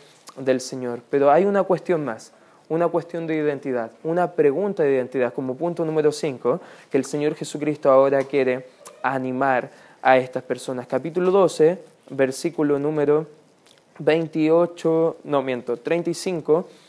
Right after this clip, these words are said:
en adelante, dice, enseñando Jesús en el templo, decía, "¿Cómo dicen los escribas que el Cristo es el Hijo de David? Porque el mismo David dijo, y el Espíritu Santo dijo, 'El Señor a mi Señor,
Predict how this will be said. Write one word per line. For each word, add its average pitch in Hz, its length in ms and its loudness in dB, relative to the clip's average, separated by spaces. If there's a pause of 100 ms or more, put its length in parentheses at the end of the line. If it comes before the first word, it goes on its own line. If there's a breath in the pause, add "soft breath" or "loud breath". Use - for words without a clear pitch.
(140 soft breath)
en 139 120 -2
adelante, 135 420 4
dice, 147 360 -2
enseñando 165 640 0
Jesús 202 420 -4
en 208 120 0
el 214 120 -2
templo, 147 420 -2
decía, 143 520 0 (560 soft breath)
"¿Cómo 320 260 6
dicen 294 300 4
los 233 180 8
escribas 202 680 6 (400)
que 160 100 4
el 151 160 4
Cristo 185 380 0
es 165 120 -2
el 160 120 2
Hijo 165 260 0
de 170 100 4
David? 196 360 4 (720 loud breath)
Porque 165 500 6
el 202 240 8
mismo 262 380 2
David 247 320 6
dijo, 190 580 0
y 147 120 2
el 139 100 4
Espíritu 190 560 -4
Santo 190 600 0 (380 soft breath)
dijo, 214 560 4
'El 151 180 2
Señor 165 480 4
a 247 100 10
mi 254 120 2
Señor, 285 580 6